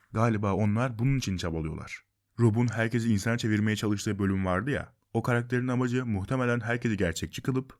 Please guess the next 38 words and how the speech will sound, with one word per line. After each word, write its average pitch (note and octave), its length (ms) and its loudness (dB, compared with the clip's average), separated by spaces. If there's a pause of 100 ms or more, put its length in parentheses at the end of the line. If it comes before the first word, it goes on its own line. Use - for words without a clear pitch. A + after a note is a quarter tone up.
(140)
hepsini G2 400 0
toplayıp A#2+ 460 -2
gerçek A2 340 0
dünyaya F2 260 0
getirmekti. D#2+ 640 -6 (100)
Onları G#2 300 0
Elmore'dan G#2+ 640 0
yani F#2+ 240 -2
televizyon F#2 440 0
dünyanından F2+ 480 -2
kurtarmak F#2+ 500 -4
istiyordu. D#2+ 480 -10 (280)
Valla A2 300 0
bakalım C3 380 2
ne A#2+ 40 4
olacak. F#2+ 520 0 (180)
Bu A#2+ 80 4
mevzu B2 300 4
benim A#2+ 120 2
çok A#2+ 220 -4
ilgimi F#2 240 2
çekiyor. F#2 420 -2
Her G2+ 180 0
şey A2 140 -2
çok - 220 -6
heyecanlı F2 320 0
ilerliyor. F2 480 -2 (240)
Her A#2+ 200 0
ne C#3 60 0
kadar A#2+ 280 -2
yavaş G2+ 400 -2
yavaş E2+ 280 -4
da D#2 60 -4
olsa A2+ 300 -6
sonunda G2+ 300 -2
cevap F#2+ 260 -2
almaya E2+ 300 -2
başlıyoruz. - 640 -8